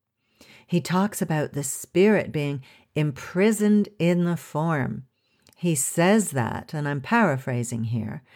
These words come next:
that we need to utilize the form to the utmost,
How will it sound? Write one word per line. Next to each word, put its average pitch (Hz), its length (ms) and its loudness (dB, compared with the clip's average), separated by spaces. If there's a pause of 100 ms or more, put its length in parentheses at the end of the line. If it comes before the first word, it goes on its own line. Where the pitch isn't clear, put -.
(380)
that 147 180 -2
we 175 240 2
need 190 340 2
to 170 100 -2
utilize 170 760 0
the 139 100 -8
form 175 720 -4
to 180 280 -2
the 170 280 -2 (120)
utmost, 131 720 -4